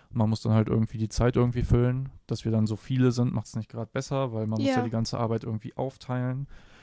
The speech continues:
Speaker 1: Bedeutet, äh, man versucht sich halt irgendwie Arbeit zu suchen, immer schön viel vorbereiten irgendwie, wo man was vorbereiten kann. Wir versuchen extra Angebote anzunehmen, damit wir mehr Arbeit haben. Genau. Und ansonsten halt wirklich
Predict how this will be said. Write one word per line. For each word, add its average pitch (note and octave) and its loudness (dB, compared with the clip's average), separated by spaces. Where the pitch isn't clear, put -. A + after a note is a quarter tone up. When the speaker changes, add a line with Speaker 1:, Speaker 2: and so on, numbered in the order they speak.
Speaker 1:
Bedeutet, A2 2
äh, A2 4
man A2 0
versucht A2 -2
sich - -6
halt A2+ 0
irgendwie A2 -2
Arbeit A#2+ 2
zu - -6
suchen, A#2 -4
immer A2 -2
schön A2 -4
viel A2+ -8
vorbereiten A2+ -6
irgendwie, A2+ -4
wo A#2 -12
man A2+ -4
was A2 -8
vorbereiten A2 -6
kann. A#2+ -2
Wir A2 -6
versuchen A2 -2
extra - -4
Angebote A#2+ 0
anzunehmen, A2+ 0
damit A2 2
wir A#2 -2
mehr A2 0
Arbeit A#2 0
haben. A#2 0
Genau. A2 -2
Und A#2 0
ansonsten A2+ 2
halt A2+ 2
wirklich A2+ -6